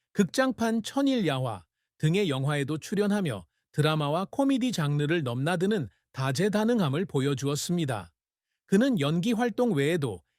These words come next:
이천이십사 년 에스에이치 홈쇼핑 프로그램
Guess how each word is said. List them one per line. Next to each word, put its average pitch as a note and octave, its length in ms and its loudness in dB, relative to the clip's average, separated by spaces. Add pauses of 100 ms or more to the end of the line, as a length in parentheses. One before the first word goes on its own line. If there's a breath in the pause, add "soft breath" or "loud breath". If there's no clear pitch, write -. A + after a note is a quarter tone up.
이천이십사 F#3+ 840 0
년 C3+ 280 -2 (280)
에스에이치 F#3 800 -2
홈쇼핑 A3+ 680 0
프로그램 C3+ 500 -2